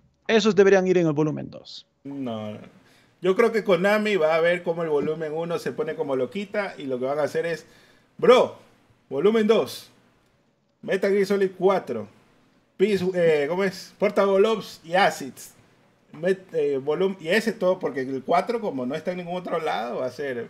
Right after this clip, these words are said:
Speaker 2: bastante atractivo. Y el volumen tres, ahí sí ya, toma el Metal Gear Solid cinco y lo que falte, así. Y el Revengeance, ya, y con eso ya, ya la gente dice, "Bueno, ya.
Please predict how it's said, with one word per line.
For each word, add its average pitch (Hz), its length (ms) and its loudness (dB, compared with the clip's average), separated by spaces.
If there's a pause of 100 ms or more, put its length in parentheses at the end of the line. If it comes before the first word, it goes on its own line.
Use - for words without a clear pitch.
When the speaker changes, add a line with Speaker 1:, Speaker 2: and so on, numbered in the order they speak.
(500)
Speaker 2:
bastante 135 360 -8
atractivo. 135 520 -4 (640)
Y - 80 -8
el 151 60 -2
volumen 180 460 2
tres, 220 460 -2
ahí 143 260 -4
sí 143 200 -8
ya, 123 280 -2
toma 143 300 -6
el 135 80 -6
Metal 135 240 -4
Gear 135 120 -4
Solid 131 220 -8
cinco 156 640 -8 (480)
y 123 300 -4
lo 117 260 -6
que 117 100 -8
falte, 113 400 -6
así. 110 140 -16 (140)
Y 151 100 -4
el 156 140 4
Revengeance, 139 680 0
ya, 110 220 -8
y 117 60 -16
con 123 220 -6
eso 131 180 -8
ya, 113 180 -8 (280)
ya 127 100 -8
la 123 100 -6
gente 123 220 -12
dice, 117 160 -12
"Bueno, 120 220 -14
ya. 120 140 -14